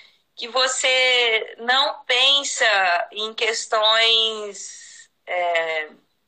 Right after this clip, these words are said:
não que você não lide com o perigo, mas que você não, não entre numa formalidade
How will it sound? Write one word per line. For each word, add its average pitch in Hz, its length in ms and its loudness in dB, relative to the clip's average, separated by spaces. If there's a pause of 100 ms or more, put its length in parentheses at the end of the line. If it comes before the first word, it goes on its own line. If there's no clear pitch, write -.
(1300)
não 294 160 0
que 294 80 -2
você 302 240 2
não 269 160 2
lide 247 240 2
com 233 160 -2
o 226 60 -8
perigo, 190 460 0
mas 185 280 -4
que - 100 -6
você 233 320 -2
não, 240 400 0 (880)
não 254 180 2
entre 311 200 2
numa 277 240 2
formalidade 277 1600 2